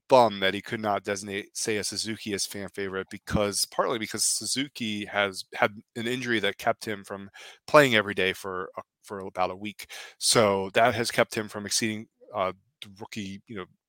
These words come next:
thresholds, hundred and thirty at bats. And honestly, I mean, even Julio Rodriguez, he literally exceeded rookie eligibility last week. So I think that's something to take, keep in mind moving forward year to year. I mean,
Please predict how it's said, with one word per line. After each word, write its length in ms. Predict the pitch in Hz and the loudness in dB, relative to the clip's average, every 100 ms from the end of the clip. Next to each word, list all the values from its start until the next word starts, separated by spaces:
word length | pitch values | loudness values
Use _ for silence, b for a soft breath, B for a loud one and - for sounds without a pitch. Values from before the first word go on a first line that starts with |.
| _ - | _ -2
thresholds, 560 | 127 - 107 - - - | 0 0 -4 -8 -10 -8
hundred 220 | 123 117 | -4 0
and 140 | 110 113 | 0 0
thirty 260 | 110 107 | 0 0
at 100 | 90 | 4
bats. 380 | 113 104 85 - B B B B | 6 6 6 0 B B B B
And 240 | 104 101 | 2 2
honestly, 480 | 117 156 185 120 104 | 8 8 8 4 4
I 20 | |
mean, 200 | 98 104 | 2 0
even 400 | 123 143 135 117 113 - | 0 4 2 2 -6 -4
Julio 240 | 135 131 | 0 2
Rodriguez, 380 | 117 113 123 - | 2 2 0 0
he 100 | - | 0
literally 680 | 127 131 147 117 107 104 101 | 2 4 4 0 0 -2 -2
exceeded 400 | 110 - 127 107 | 0 4 4 2
rookie 260 | 113 - | -2 0
eligibility 460 | 110 101 98 107 101 | 0 0 -4 -4 -4
last 540 | 95 104 110 - - - 131 | -4 0 0 0 -8 -8 -8
week. 280 | 139 - - | -8 -10 -10
So 400 | - 131 104 101 B B B | 0 2 2 0 B B B
I 80 | 113 | -2
think 220 | 123 123 - _ - 104 107 _ | 0 0 -4 _ -20 -20 -20 _
that's 200 | 117 131 | 0 2
something 280 | 165 151 135 | 0 -2 -2
to 80 | 120 | -2
take, 260 | 139 135 | -2 -6
keep 180 | - 135 | -8 -6
in 120 | 127 | -2
mind 480 | 104 107 131 117 - _ - | 0 0 0 -4 -10 _ -10
moving 200 | 113 104 | -10 -8
forward 360 | - 117 107 | -4 -2 -2
year 160 | 98 104 | -4 -6
to 60 | 92 | -6
year. 280 | 117 131 | -4 -2
I 40 | 92 | -2
mean, 200 | 95 | -6